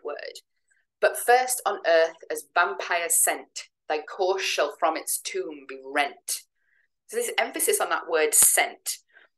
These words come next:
and this conception of the vampire being sent against their will. This is a divine punishment. This is something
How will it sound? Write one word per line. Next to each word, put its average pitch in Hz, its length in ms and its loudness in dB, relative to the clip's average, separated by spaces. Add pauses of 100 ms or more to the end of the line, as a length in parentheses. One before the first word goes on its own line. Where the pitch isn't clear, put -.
(160)
and 185 100 0
this 185 160 2
conception 180 840 0 (120)
of 165 180 4 (260)
the - 100 -4
vampire 185 480 0 (100)
being 165 300 -8
sent 185 320 0
against 175 440 0
their 139 200 0
will. 139 340 -4 (120)
This 190 160 2
is 240 100 2
a 226 80 8
divine 160 480 2
punishment. - 480 -8
This 151 140 -2
is 202 80 0
something 202 320 -6